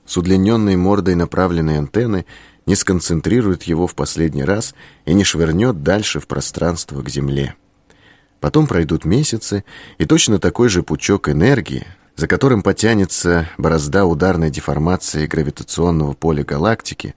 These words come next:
отправленной с Земли, достигнет начала космической тучи,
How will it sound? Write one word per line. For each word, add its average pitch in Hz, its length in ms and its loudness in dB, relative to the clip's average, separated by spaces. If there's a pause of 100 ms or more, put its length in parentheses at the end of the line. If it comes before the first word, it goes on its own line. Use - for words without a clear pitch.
(160)
отправленной 78 600 0
с 69 60 -4
Земли, 73 460 0 (340)
достигнет 107 600 0
начала 101 400 2
космической 80 720 -4
тучи, 110 520 -4